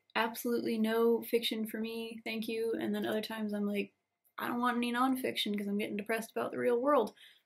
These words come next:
so let me escape into another land." Um, I wanna read more poetry.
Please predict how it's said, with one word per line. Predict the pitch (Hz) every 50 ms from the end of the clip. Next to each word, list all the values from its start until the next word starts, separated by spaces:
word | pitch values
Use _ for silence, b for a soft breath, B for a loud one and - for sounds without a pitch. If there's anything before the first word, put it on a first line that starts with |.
| B
so | _ - - 214
let | 214 220
me | 233 226
escape | 220 226 - - 226 226 233 226
into | 220 214 208 - 220
another | 214 214 220 214 208
land." | 208 220 240 233 214 - - 208 b b b b b b b b b b _ _ _ -
Um, | 226 214 208 208 220 214 - - - - - - _ _ _ _ _ _ _ _ _ _ _ _ _ _ _ _ _ _ _ _ _ _ _ _ _
I | -
wanna | 226 220 233 233
read | 226 226 220
more | 208 220 220 - -
poetry. | 226 220 220 226 226 - 233 226 226 226 220 226